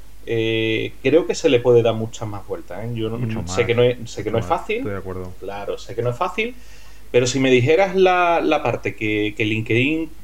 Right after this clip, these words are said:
Speaker 1: todavía tiene mucho que, que desarrollar y mucho que aportar, es esa, esa parte del, del trabajo, ¿vale?
Speaker 2: Qué bueno, qué bueno, qué bueno.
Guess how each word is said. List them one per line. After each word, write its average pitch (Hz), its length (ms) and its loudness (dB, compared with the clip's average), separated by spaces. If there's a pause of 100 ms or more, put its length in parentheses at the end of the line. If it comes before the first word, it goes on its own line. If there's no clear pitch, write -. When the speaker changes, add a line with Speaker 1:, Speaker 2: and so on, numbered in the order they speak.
(400)
Speaker 1:
todavía 139 420 4
tiene 135 200 -2
mucho 135 720 -2 (300)
que, 107 540 -6
que 104 120 -4
desarrollar 113 500 -2
y 101 40 -2
mucho 113 280 -8
que 120 60 0
aportar, 120 460 0
es 104 160 -4
esa, 95 640 -4
esa - 220 -10
parte 101 260 -6
del, 85 280 -10 (520)
del 92 160 -10
trabajo, 98 400 -4 (460)
¿vale? 98 200 -10 (240)
Speaker 2:
Qué 95 80 -10
bueno, 85 280 -10 (260)
qué 90 80 -10
bueno, 82 260 -12
qué 82 80 -12
bueno. 80 220 -14